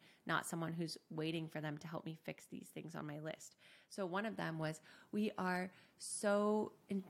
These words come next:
like, yeah, present with each other in bed, saying sweet nothings, deepening our connection to each other." And then I thought to myself, "Wow,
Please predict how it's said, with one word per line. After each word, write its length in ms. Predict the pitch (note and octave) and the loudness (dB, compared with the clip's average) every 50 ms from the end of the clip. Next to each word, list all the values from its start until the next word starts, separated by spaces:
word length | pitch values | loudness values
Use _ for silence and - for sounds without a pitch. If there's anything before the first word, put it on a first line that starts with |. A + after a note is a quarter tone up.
| - - | 0 4
like, 300 | G3 F3 - - - - - - | 6 6 6 4 2 -8 -8 -4
yeah, 200 | F#3 F3+ D#3 - - - | 0 0 0 0 0 4
present 280 | - G#3 G3+ G3 G3 | 8 8 8 8 8
with 120 | - G3 F#3+ | 4 4 4
each 200 | G3+ F#3+ - - | 4 2 4 4
other 220 | F3 E3+ E3+ E3 - | 4 4 4 2 2
in 180 | - D#3+ E3+ E3 | 0 0 0 6
bed, 420 | - G3+ G#3 G3+ G3 G3 G3 F#3+ F#3 - - - - - - - - - - A3+ | 8 10 12 12 12 12 10 8 4 0 -8 -18 -20 -20 -20 -20 -20 -16 -10 -4
saying 300 | - - G3 F3 E3 E3+ | 2 6 6 6 6 6
sweet 280 | - - F3+ D#3+ - | 4 4 4 6 6
nothings, 540 | - F3+ F3+ F3+ - F#3+ F3+ F3+ F3+ F3 - | 8 6 8 8 10 8 10 10 8 6 2
deepening 540 | - E3+ E3+ F3 F3 F#3 - F#3 F3+ F3 E3+ | 0 -4 0 2 4 4 6 6 6 8 8
our 140 | E3 D#3 D3 | 6 4 4
connection 440 | - - - - D#3 - - - E3+ | 2 2 2 2 2 4 2 0 0
to 100 | - - | 0 0
each 160 | - - - | 0 0 0
other." 260 | - - - - - - - _ _ _ | 0 2 0 0 -2 -4 -14 _ _ _
And 120 | - G3 G#3 | 4 6 6
then 80 | G#3+ | 6
I 80 | G#3+ G#3+ | 6 6
thought 240 | G#3 - E3 - - | 6 6 4 4 4
to 80 | - | 4
myself, 440 | F3 E3+ E3 - F3 E3 E3 E3+ - - - - - - - - - - - - - - - - | 4 4 4 6 6 4 4 4 0 -6 -20 -20 -20 -20 -20 -20 -20 -20 -20 -20 -20 -20 -2 6
"Wow, 400 | - F3+ F3+ E3 D3+ - E3 E3+ | 10 12 12 12 12 10 8 4